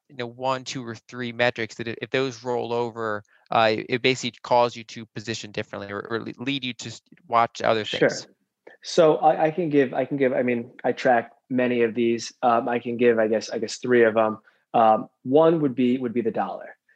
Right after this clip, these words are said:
Speaker 2: So if we start to see a change in the dollar, the dollar can actually be an interesting leading indicator.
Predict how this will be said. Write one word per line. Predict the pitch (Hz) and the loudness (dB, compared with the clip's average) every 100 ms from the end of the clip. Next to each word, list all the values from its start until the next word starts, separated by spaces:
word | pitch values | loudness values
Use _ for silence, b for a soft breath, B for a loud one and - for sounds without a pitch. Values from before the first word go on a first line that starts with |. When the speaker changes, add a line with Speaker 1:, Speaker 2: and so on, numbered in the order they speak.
| b | b
Speaker 2:
So | - 131 120 120 | 0 4 6 4
if | 143 - | 0 -6
we | 131 | -6
start | - 175 180 | 0 -2 -2
to | |
see | 165 165 | -4 -2
a | 147 | -2
change | - 131 131 120 | -4 -4 -4 -2
in | |
the | 120 | -4
dollar, | 104 107 107 107 - | 0 2 4 2 -2
the | 120 | -4
dollar | 113 165 196 196 | 2 4 4 2
can | - | -2
actually | 143 135 - 135 120 | 0 0 -2 -4 -4
be | 110 120 117 117 | 0 0 2 0
an | 117 | -2
interesting | 117 - 117 - 110 | -4 -4 -10 -6 -2
leading | 107 107 | 0 0
indicator. | 107 104 - 98 - | 0 -2 -4 -8 -8